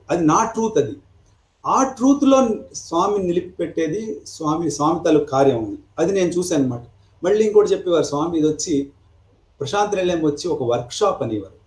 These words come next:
వర్క్షాప్ అంటే repair అవ్వాల్సిన కార్లు అన్నీ ఇక్కడికి వస్తాయి,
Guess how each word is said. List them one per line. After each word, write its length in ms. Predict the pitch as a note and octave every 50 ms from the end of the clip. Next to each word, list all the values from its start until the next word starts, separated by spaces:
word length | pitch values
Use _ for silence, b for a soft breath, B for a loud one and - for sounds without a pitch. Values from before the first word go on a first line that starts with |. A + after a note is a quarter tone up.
| _ _ _ _ _ _ - C3
వర్క్షాప్ 440 | C#3+ C#3+ C#3+ - G3+ G3 G3 - E3+
అంటే 400 | E3+ D3+ - F3 F3 - - - - - A#2+
repair 360 | C3 D#3 D3 - G3 G3+ F#3+
అవ్వాల్సిన 360 | F#3 E3+ E3 D#3+ D3+ - D#3 D3
కార్లు 420 | C#3+ - C3+ D#3 D#3+ F3+ F3+ E3+
అన్నీ 160 | E3 D#3+ E3
ఇక్కడికి 260 | E3 D3+ D#3 D3 C#3
వస్తాయి, 420 | - - - - B2+ A#2+ A2+ -